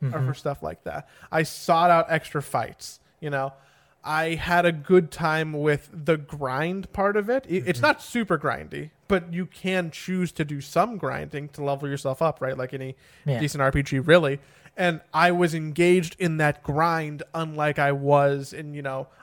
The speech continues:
Speaker 1: I avoided every encounter in
Speaker 2: In
Speaker 1: Origami
Speaker 2: Origami,
Speaker 1: King
Speaker 2: yeah.
Speaker 1: that I could because it was just
Speaker 2: There's
Speaker 1: a
Speaker 2: no in-,
Speaker 1: waste of
Speaker 2: there's
Speaker 1: time.
Speaker 2: no incentive in Origami King, whereas this has very real incentives. You know,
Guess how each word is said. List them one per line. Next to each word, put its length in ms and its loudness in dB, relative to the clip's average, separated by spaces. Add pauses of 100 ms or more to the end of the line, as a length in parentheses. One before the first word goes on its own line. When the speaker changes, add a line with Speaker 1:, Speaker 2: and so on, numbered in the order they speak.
Speaker 1:
I 80 4
avoided 380 4 (220)
every 380 4
encounter 600 -12 (100)
in 100 -6
Speaker 2:
In 120 2
Speaker 1:
Origami 200 6
Speaker 2:
Origami, 200 2
Speaker 1:
King 160 -6
Speaker 2:
yeah. 100 -6
Speaker 1:
that 140 4
I 80 2
could 340 -4
because 300 -4
it 20 -6
was 180 -6
just 320 -8 (1200)
Speaker 2:
There's 160 10
Speaker 1:
a 40 4
Speaker 2:
no 140 12
in-, 80 10
Speaker 1:
waste 300 4
of 80 -2
Speaker 2:
there's 160 12
Speaker 1:
time. 80 6
Speaker 2:
no 120 10
incentive 600 6
in 80 2
Origami 580 2
King, 220 2
whereas 280 4
this 180 6
has 220 4
very 440 6
real 380 6
incentives. 640 -4 (320)
You 100 -2
know, 140 -8